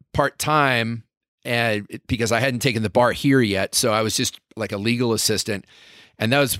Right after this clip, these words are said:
some of the best years of my life. The ski season in ninety-six, ninety-seven was the greatest of all time.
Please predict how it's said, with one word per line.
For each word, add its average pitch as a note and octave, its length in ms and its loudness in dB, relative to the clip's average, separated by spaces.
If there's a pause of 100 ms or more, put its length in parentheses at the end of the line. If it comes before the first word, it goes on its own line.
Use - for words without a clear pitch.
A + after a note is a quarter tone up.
some C3+ 160 2
of A2+ 60 0
the G2+ 60 -2
best A2+ 280 0
years A#2 200 0
of G#2 60 -2
my F#2 100 0
life. G#2+ 280 0
The A2+ 60 -8
ski D3 240 0
season B2 400 2
in A2 80 -4
ninety-six, A2+ 540 -2
ninety-seven G#2+ 560 0
was G2+ 140 -6
the A2 100 -6
greatest A#2 340 -2
of A2 100 -2
all G#2+ 140 0
time. B2 500 0